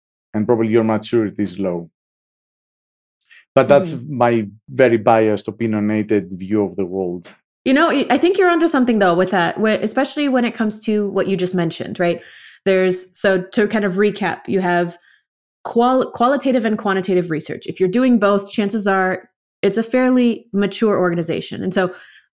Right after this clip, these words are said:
Speaker 2: like, for us at Nielsen Norman Group, we have research on
Speaker 1: Mm-hmm.
Speaker 2: U X maturity, like this U X maturity model, which is the concept that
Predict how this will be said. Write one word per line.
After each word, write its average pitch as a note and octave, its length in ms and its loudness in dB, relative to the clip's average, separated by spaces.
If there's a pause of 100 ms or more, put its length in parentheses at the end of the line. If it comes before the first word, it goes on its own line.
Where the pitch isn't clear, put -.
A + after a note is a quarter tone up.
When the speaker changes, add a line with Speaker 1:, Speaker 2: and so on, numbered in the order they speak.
(200)
Speaker 2:
like, G#3 200 2
for C#4+ 140 0
us F4 160 2
at C#4+ 80 2
Nielsen B3 300 2
Norman G#3 200 0
Group, F#3 180 -2
we G3 100 2
have G3 280 -2
research F#3 440 0
on F3 300 -2
Speaker 1:
Mm-hmm. F3 640 -4
Speaker 2:
U G#3+ 100 2
X F3+ 240 -4
maturity, D#3+ 680 -4
like F3 180 -2
this F#3 180 -2
U A3 100 2
X A3+ 160 -2
maturity G#3 300 -2
model, D#3+ 300 -4
which - 140 -6
is F3+ 120 -6
the F#3+ 60 -6
concept F3+ 520 -6
that E3 220 -6